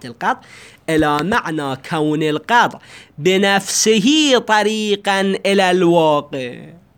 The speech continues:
هاي العبارة مهم. شو هاي العبارة مهمة؟ بعدين نشرحها. وأن نفسه، نفس القطع،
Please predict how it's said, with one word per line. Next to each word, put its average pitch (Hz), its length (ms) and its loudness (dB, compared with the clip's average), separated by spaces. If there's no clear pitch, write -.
هاي 349 220 -2
العبارة 294 440 0
مهم. 139 260 -4
شو 190 140 -4
هاي 202 180 0
العبارة 165 340 -4
مهمة؟ 208 300 0
بعدين 180 460 -4
نشرحها. 135 500 -8
وأن 233 840 0
نفسه، 254 720 0
نفس 330 320 -2
القطع، 269 400 -2